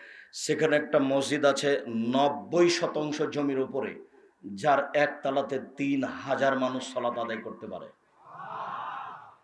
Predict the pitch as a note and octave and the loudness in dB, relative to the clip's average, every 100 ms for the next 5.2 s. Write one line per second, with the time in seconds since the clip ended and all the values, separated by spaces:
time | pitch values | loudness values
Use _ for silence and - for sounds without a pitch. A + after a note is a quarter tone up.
0 | _ C#3 - - D3+ C#3+ C#3+ C#3+ C#3 - | _ -12 -12 -8 -4 0 0 0 -2 -6
1 | C3 - C3+ C3 B2+ A#2 - G2+ - _ | -8 -4 -2 -2 -2 -4 -8 -12 -14 _
2 | _ _ _ _ _ _ - F2+ C3+ C#3+ | _ _ _ _ _ _ -12 0 2 4
3 | D#3 D3+ D#3 D3+ D3 D3 C#3+ D3 D3 D3 | 2 0 0 0 2 2 2 2 0 0
4 | C#3 C#3 D3 D3 C#3+ C#3+ A#2+ C#3 D3+ C#3 | 2 4 4 4 0 -2 2 2 4 0
5 | B2+ - | -2 -6